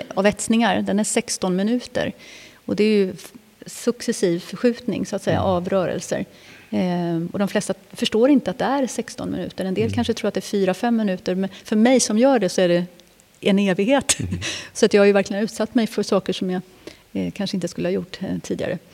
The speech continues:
Speaker 1: Och det har varit väldigt spännande att se vad gör man med de här förskjutningarna. Och hur, hur länge kan jag upprepa utan att det faktiskt blir så här, "Åh", liksom, "Nu har vi sett det här."
Speaker 2: Mm.
Speaker 1: Eh, går det eller går det inte, liksom? Och det tycker jag har varit väldigt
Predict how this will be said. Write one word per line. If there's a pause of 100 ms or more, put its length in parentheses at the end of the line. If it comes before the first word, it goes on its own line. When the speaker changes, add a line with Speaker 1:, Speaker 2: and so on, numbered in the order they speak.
(260)
Speaker 1:
Och
det
har
varit
väldigt
spännande
att
se
vad
gör
man
med
de
här
förskjutningarna. (220)
Och
hur,
hur
länge
kan
jag
upprepa
utan
att
det
faktiskt
blir
så
här,
"Åh", (460)
liksom, (600)
"Nu
har
vi
sett
det
här." (500)
Speaker 2:
Mm.
Speaker 1:
Eh,
går
det
eller
går
det
inte,
liksom? (200)
Och
det (100)
tycker
jag
har
varit
väldigt